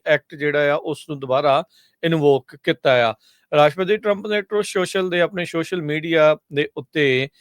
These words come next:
ਅ, ਲਿਖਦੇ ਹੋਏ ਜਿਹੜਾ ਇਹ ਜਾਣਕਾਰੀ ਦਿੱਤੀ ਹੈਗੀ ਆ ਵੀ ਦੋ ਅਪ੍ਰੈਲ ਤੋਂ ਜਿਹੜੇ ਇਹ ਟੈਰਿਫ ਆ, ਉਹ ਚਾਲੂ ਹੋਣਗੇ।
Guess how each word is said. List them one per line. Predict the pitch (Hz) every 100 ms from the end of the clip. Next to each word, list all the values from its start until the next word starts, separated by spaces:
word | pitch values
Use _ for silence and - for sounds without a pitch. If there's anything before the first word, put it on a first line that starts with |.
| _ _ 147
ਅ, | 143
ਲਿਖਦੇ | 143 156 156 165
ਹੋਏ | 151 156
ਜਿਹੜਾ | 139 143 143
ਇਹ | 139 156
ਜਾਣਕਾਰੀ | 135 131 131 127 135 131 131 127 - _ _ 131
ਦਿੱਤੀ | 139 - 156
ਹੈਗੀ | 151 156 180
ਆ | 143 123 _ _ -
ਵੀ | 170
ਦੋ | 147 139 156 160 165
ਅਪ੍ਰੈਲ | 165 143 139 143 147 147 143 _ _ _
ਤੋਂ | 170 170 120
ਜਿਹੜੇ | 131 151
ਇਹ | 156
ਟੈਰਿਫ | 151 139 131 143 151
ਆ, | 147
ਉਹ | 160 147
ਚਾਲੂ | - 127 123 120 131
ਹੋਣਗੇ। | 147 175 139